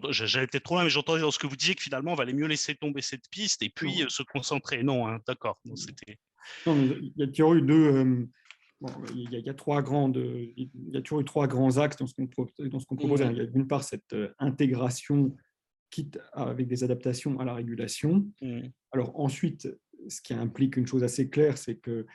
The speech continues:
Speaker 2: une fois qu'il y a cette intégration, que les, les effets de distorsion sont abolis,
Speaker 1: Mhm.
Speaker 2: il y a des modèles qui sont viables et d'autres pas. Bon,
Speaker 1: Mhm.
Speaker 2: il y a, il y a des modèles qu'on, dont on peut dire tout simplement, ils ne sont pas viables sans dumping, et dans ce cas, il faut ne pas hésiter à les abandonner, à, à les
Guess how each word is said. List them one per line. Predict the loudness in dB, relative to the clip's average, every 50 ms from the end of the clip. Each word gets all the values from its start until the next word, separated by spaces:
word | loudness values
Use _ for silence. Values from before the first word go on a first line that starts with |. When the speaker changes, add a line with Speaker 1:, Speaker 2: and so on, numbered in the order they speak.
| -20 _ _ _ _ _ -4
Speaker 2:
une | -2 -2
fois | 2 2 2
qu'il | 2 2
y | 2
a | 0
cette | 0 0 0
intégration, | 0 0 0 0 0 0 0 0 2 2 0 0
que | 0 -2
les, | -4 -4 -2
les | -2 -2 -2 -2
effets | 0 0 -2
de | -2
distorsion | -2 -4 -6 -4 -4 -4 -6 -4 -4 -4 -4 -2
sont | -2 -4 -6 -4 -4
abolis, | -2 0 2 2 4 4 4 4 4 2
Speaker 1:
Mhm. | 0 0 0 0 0 -2
Speaker 2:
il | -6 -2 2
y | 4
a | 4
des | 4 4
modèles | 4 4 6 6 4 4
qui | 2 -2 -6
sont | -4 -2 -2 -2 -4 -4 -8 _
viables | -10 -6 -2 2 4 4 6 6 4 4
et | 4
d'autres | 4 2 2 0 -2
pas. | -2 -2 -6 -10 -10 _ _ _ _ _ _ _ -16
Bon, | -12 -6
Speaker 1:
Mhm. | -4 -2 -2 -2 -4 _ _ _ -20 _ _ _
Speaker 2:
il | -6
y | -2
a, |
il | 0 0
y |
a | 4
des | 4 4
modèles | 4 4 4 4 2 2
qu'on, | 0 -2 -6
dont | -8 -8 -8 -6
on | -6
peut | -2 -2 0
dire | 2 0 0 -2
tout | -2 -4
simplement, | -4 -2 2 4 4 4 4
ils | 4
ne | 2
sont | 2 0 0
pas | 2 4 2
viables | 4 4 4 4 4 4 4 0 -2
sans | -2 -4 -2
dumping, | 0 0 0 0 0 -2 -2 -2
et | -2
dans | -6 -12 -14
ce | -8
cas, | -4 -4 -2 -2 -2 -4 -4 -6
il | -8 -10
faut | -8 -2 0 2 2
ne | 2 0
pas | -2 -2 0 2
hésiter | 2 0 0 -4 -6 0 2 2 2 2 0
à | -4 -8 -8 -8
les | -8 -8 -8 -8 -8 -10 -10
abandonner, | -10 -10 -8 -4 -2 0 0 0
à, | -2 -4 -10 -14 -8
à | -4
les | -2